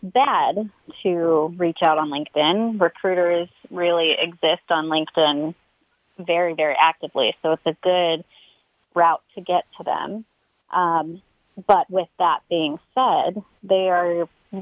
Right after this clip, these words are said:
really getting messages all day long. Um, and so, you know, kind of what we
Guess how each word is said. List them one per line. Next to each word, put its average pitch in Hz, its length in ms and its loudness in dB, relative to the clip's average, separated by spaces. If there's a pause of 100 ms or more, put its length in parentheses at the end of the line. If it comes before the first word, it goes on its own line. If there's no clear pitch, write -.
really 196 500 0
getting 170 280 0
messages 160 720 0 (180)
all 170 200 2
day 156 180 -2
long. 151 520 2 (220)
Um, 160 480 2 (120)
and 185 180 0 (180)
so, 165 400 2 (540)
you 196 120 2
know, 180 180 2
kind 196 320 -2
of 202 120 0
what 175 160 2
we 170 120 -6